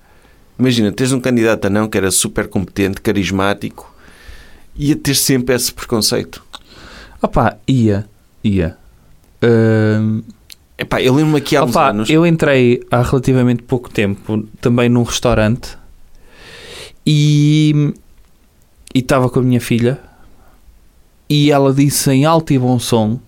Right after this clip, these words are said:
Speaker 2: e eu espero que as pessoas não tenham ouvido, e ela disse: "Aque-, oi, ó pai, aquele, aquele, aquele menino tem um pai pequenino." E era um pai anão.
Speaker 1: Ah, ok.
Speaker 2: Mas disse isto aos gritos no
Speaker 1: Mas o,
Speaker 2: restaurante.
Speaker 1: mas os anões devem estar sempre a ouvir isso.
Speaker 2: Pois devem.
Speaker 1: De crianças.
Speaker 2: Se, pois é isso,
Speaker 1: Pois.
Speaker 2: um pai pequenito.
Speaker 1: Yeah.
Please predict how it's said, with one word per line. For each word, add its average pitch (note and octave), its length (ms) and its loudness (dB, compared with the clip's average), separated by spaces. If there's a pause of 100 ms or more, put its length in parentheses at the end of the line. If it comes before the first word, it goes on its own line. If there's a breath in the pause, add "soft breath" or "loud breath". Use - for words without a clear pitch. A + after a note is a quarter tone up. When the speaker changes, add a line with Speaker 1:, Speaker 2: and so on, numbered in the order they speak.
(120)
Speaker 2:
e - 60 -4
eu A2+ 40 0
espero G#2+ 220 0
que A2 80 -4
as A2 60 -2
pessoas A#2+ 200 0
não A#2 80 0
tenham A#2 360 2
ouvido, A#2 600 0 (580 loud breath)
e - 40 0
ela C3+ 120 4
disse: C3 280 -2
"Aque-, - 220 -4
oi, F4 340 4
ó E4 80 2
pai, D#4+ 300 2
aquele, C4+ 360 2 (120)
aquele, A#3 280 0 (200)
aquele A#3+ 320 2
menino A#3 340 6
tem B3+ 160 2
um A#3 140 4
pai A#3+ 200 0
pequenino." E3+ 580 0 (720)
E A#2+ 160 0
era A2 160 2
um G#2+ 240 0
pai G2+ 260 -4
anão. G2+ 260 -6 (280)
Speaker 1:
Ah, E2+ 160 -8
ok. E2 280 -10 (440 soft breath)
Speaker 2:
Mas A#2 360 -2
disse A2+ 300 -4
isto - 560 -6 (380)
aos G2+ 180 -4
gritos G2+ 380 0
no G#2+ 120 2
Speaker 1:
Mas - 80 -6
o, A2 80 2
Speaker 2:
restaurante. G#2+ 360 2
Speaker 1:
mas A2 160 0
os A2+ 80 0
anões G#2+ 280 2
devem A2 200 0
estar F#2+ 160 -4
sempre G#2+ 280 -4
a - 20 -2
ouvir F#2+ 200 -4
isso. - 320 -8
Speaker 2:
Pois C3 180 2
devem. G2+ 280 2
Speaker 1:
De A2 80 0
crianças. F2+ 580 -2
Speaker 2:
Se, - 140 -4
pois C#4+ 300 0
é D3+ 60 2
isso, A2+ 260 0
Speaker 1:
Pois. - 120 -6
Speaker 2:
um B2 140 0
pai B2 180 -2
pequenito. G#2+ 540 -4
Speaker 1:
Yeah. - 140 -8